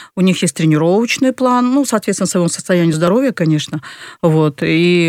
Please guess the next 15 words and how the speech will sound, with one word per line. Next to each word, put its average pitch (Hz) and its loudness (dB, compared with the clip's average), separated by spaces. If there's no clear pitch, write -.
м, 165 0
те 151 0
же 196 0
спортивно-восстановительные 160 0
мероприятия 175 0
с - -6
ними 240 2
проводятся, 190 -2
они 160 2
и 151 0
сами 269 2
к - -10
нам 247 0
приходят, 214 0
обращаются. 175 -2